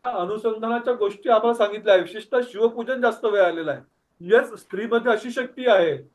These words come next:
की या जगताचं कल्याण करू शकते. आणि स्त्रियांनीच आतापर्यंत संस्कृती धर्माला व्यवस्थित स्थिर ठेवलेलं आहे. त्यामुळे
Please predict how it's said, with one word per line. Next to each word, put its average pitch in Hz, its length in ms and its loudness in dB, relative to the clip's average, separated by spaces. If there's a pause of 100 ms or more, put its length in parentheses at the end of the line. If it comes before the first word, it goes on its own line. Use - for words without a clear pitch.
(320)
की 233 140 -4
या 254 100 4
जगताचं 214 560 0
कल्याण 233 380 2
करू 240 200 0
शकते. 185 480 -6 (500)
आणि 196 200 -6
स्त्रियांनीच 226 600 -2
आतापर्यंत 226 640 0
संस्कृती 233 760 -4
धर्माला 202 640 2 (480)
व्यवस्थित 220 460 -2
स्थिर 269 380 -8
ठेवलेलं 220 400 4
आहे. 160 240 0 (720)
त्यामुळे 226 380 2